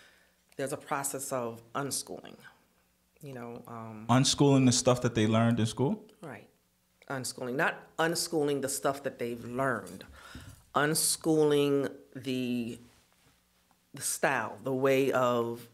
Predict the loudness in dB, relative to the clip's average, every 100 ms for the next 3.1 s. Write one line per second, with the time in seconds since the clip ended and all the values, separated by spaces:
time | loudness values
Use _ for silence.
0 | _ _ _ -10 -2 0 -2 -6 -2 -2
1 | -2 -12 _ _ -4 0 0 -2 -6 -6
2 | -6 -8 -8 -8 -10 -14 _ _ -8 -6